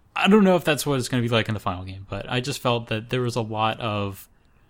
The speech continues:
restrictiveness. I know part of it was, like, you know, they couldn't include everything. Like, for example, the lake. The reason you can't walk into the lake is 'cause they haven't, you know, they haven't finished swimming yet.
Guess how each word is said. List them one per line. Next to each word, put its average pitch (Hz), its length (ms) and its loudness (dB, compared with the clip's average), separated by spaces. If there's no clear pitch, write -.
restrictiveness. 156 1120 -4
I 143 120 0
know 147 160 2
part 135 300 0
of 127 120 -4
it 127 140 -2
was, 117 260 -2
like, 107 320 -4
you 123 300 -4
know, 104 60 -6
they 113 120 -2
couldn't 117 240 -4
include 107 320 -4
everything. 101 440 -4
Like, 101 140 -8
for 131 140 -4
example, 107 580 -2
the 101 520 2
lake. 117 420 0
The 120 100 -6
reason 120 280 -2
you 107 60 -4
can't 113 220 -4
walk 107 220 -2
into 104 160 -6
the - 120 -10
lake 104 160 -8
is - 80 -12
'cause 104 140 -10
they 101 80 -4
haven't, 101 360 -10
you 120 160 -8
know, 98 240 -10
they 117 60 -4
haven't 104 160 -6
finished 101 280 -6
swimming 98 380 -8
yet. 95 180 -16